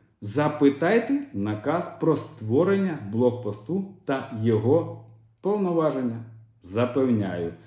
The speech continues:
ви введете його у ступор. Наказу не пред'являть, повноваження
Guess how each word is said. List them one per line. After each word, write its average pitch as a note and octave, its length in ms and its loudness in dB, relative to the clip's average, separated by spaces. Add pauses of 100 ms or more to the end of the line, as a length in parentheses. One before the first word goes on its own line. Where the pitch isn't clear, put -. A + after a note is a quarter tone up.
(240)
ви C3+ 220 6
введете B2 680 2
його A#2 380 0
у A#2 140 -4
ступор. - 500 -8 (540)
Наказу E3 640 2 (160)
не A2 320 2
пред'являть, G2+ 680 0 (380)
повноваження C3+ 840 2